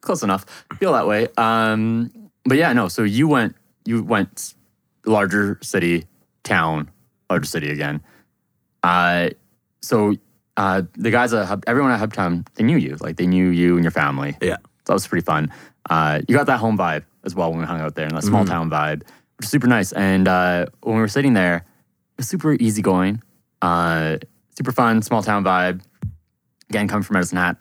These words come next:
Speaker 1: I get that whole vibe. Uh, they did some s-, cool stuff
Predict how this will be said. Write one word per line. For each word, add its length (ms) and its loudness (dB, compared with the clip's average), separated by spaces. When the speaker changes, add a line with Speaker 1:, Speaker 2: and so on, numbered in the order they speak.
Speaker 1:
I 100 -2
get 260 -4
that 120 0
whole 160 -2
vibe. 340 0
Uh, 340 2
they 380 2
did 180 -2
some 100 2
s-, 240 -6
cool 220 -4
stuff 260 -2